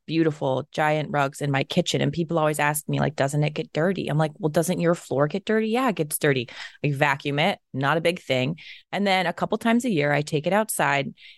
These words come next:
Annabelle teaches you how to do all of this over on her Instagram account, which is House of Tokumin. You should follow her over there 'cause she has tons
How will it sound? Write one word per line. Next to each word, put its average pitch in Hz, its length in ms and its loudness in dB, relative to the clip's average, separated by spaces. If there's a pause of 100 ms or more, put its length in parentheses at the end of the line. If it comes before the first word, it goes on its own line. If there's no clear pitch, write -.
(120)
Annabelle 214 340 0
teaches 190 380 -2
you 175 80 -2
how 165 120 2
to 151 60 2
do 151 360 -2
all 185 260 0
of 165 100 -4
this 139 260 -4
over 165 300 0
on 160 160 2
her 151 180 -4
Instagram 175 540 0
account, 196 340 0
which 156 200 -4
is 143 80 -4
House 151 280 2
of 151 120 -10
Tokumin. 165 500 0
You 165 100 2
should 151 200 0 (100)
follow 160 280 2
her 175 200 -2
over 151 220 2
there 131 180 0
'cause 151 140 -4
she 160 160 -2
has 147 260 2 (100)
tons 165 760 -2